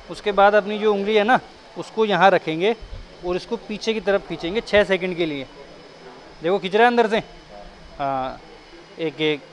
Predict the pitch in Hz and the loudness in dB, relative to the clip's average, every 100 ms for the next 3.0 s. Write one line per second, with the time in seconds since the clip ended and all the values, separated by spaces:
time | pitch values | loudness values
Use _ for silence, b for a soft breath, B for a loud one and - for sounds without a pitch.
0 | - - 156 151 147 151 151 - - - | -20 -6 -2 0 2 0 0 -8 -20 -12
1 | 151 139 147 143 139 - - - 143 143 | -10 -8 -8 -8 -10 -16 -16 -6 -6 -2
2 | 143 139 135 - - 139 131 - 139 143 | 0 0 0 -10 -12 -12 -10 -10 -8 -8